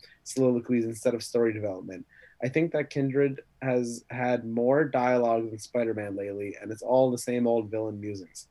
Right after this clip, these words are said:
Absolutely nothing interesting. The whole "let's really break Peter down and mess with him" thing is already overdone,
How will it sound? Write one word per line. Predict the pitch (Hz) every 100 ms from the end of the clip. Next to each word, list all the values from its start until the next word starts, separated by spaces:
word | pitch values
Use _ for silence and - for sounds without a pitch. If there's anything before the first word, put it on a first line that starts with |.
| _ _ _ _ -
Absolutely | 127 143 170 165 160
nothing | 131 131 135 131 127
interesting. | 131 113 110 - 98 95
The | 110
whole | 123 139 139 123 -
"let's | 127 160 -
really | 113 147 160 143
break | 135 135 127
Peter | - 139 127
down | 123 123 123
and | 104
mess | 117 117
with | 113
him" | 101 98 101
thing | 110 107
is | 104
already | 98 120 131 123
overdone, | 117 117 107 104 101 98